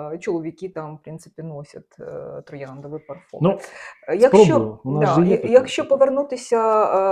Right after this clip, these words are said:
Speaker 1: е, давайте подивимося, <coughs> які
Speaker 2: Мгм.
Speaker 1: тут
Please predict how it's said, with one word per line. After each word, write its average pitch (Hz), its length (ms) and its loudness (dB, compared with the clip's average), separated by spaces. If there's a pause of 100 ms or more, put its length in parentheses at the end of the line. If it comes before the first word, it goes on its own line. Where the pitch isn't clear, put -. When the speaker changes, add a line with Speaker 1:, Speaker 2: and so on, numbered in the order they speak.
(140)
Speaker 1:
е, 196 40 -4
давайте 202 380 -6 (160)
подивимося, 220 560 10
<coughs> - 320 8 (1700)
які 185 240 -4
Speaker 2:
Мгм. - 80 -4
Speaker 1:
тут - 220 -4